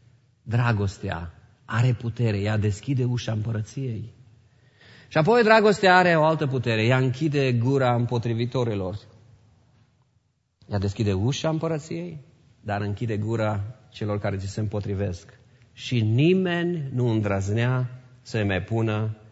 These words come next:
întrebări. Când Iisus Hristos, care este întruparea dragostei divine,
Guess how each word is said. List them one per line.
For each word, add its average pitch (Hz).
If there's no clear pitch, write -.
întrebări. 95
Când 156
Iisus 175
Hristos, 180
care 135
este 143
întruparea 156
dragostei 131
divine, 107